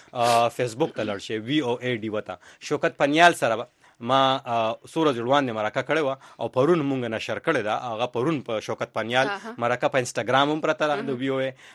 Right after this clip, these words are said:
Speaker 1: او دغه شانتي د شوکت پانیال انټرویو یا مرکه
Speaker 2: اها.
Speaker 1: تیر ماښام، یعنی په، زه به دا ووایم پرون نه، بله ورځ به ته زه یاد کړم. تاسو د ډیوې فیسبوک ته لاړ شئ، د نهې دروازې،
Speaker 2: اها.
Speaker 1: یعنی، آه، ټیوزډے چې ورته ویل کېږي په انګریزي کې، هغې ته لاړ شئ، شوکت پانیال م-، مرکه به تاسو وورئ.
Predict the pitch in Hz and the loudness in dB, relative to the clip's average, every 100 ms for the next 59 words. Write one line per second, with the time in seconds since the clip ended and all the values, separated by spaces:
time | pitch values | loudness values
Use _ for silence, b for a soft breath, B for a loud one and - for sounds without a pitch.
0 | - 113 127 123 - 120 110 131 117 110 | -8 -2 0 0 -2 -6 -4 -6 -4 -6
1 | - 110 - 139 127 117 123 127 127 117 | -4 -6 -2 -4 -4 -4 0 0 -2 -12
2 | - 110 110 143 135 104 101 104 107 110 | -10 -10 -6 -4 -2 -4 -4 -6 -4 -4
3 | 95 - 170 135 107 - 113 135 B B | -4 0 2 2 -4 -6 -6 -6 B B
4 | B 123 117 123 123 127 139 156 165 135 | B -6 -6 -2 -2 -2 -2 0 0 0
5 | 147 151 131 143 107 98 98 95 95 - | 0 2 2 0 -2 -4 -10 -12 -12 -12
6 | 92 - B B 143 135 135 123 147 143 | -18 -20 B B -2 0 -2 0 0 0
7 | 131 123 139 139 156 - 147 123 120 - | -2 -2 -2 2 2 2 -2 -2 -4 -4
8 | 135 156 123 110 101 92 87 B B 104 | -2 -2 -4 -6 -8 -10 -16 B B -8
9 | 120 120 131 127 b 113 113 113 170 151 | -6 -4 -6 -8 b -4 -2 -2 -2 -2
10 | 117 110 104 104 104 98 107 98 107 101 | -4 -6 -8 -8 -8 -10 -14 -8 -8 -8
11 | 101 104 135 147 151 156 156 143 123 - | -10 -8 -4 -4 -2 -4 -4 -4 -4 -4
12 | 147 - 117 127 135 123 113 113 107 117 | -4 -4 -4 0 0 0 -6 -6 -6 -4
13 | 139 147 143 135 131 123 | -4 0 -2 -2 -4 -4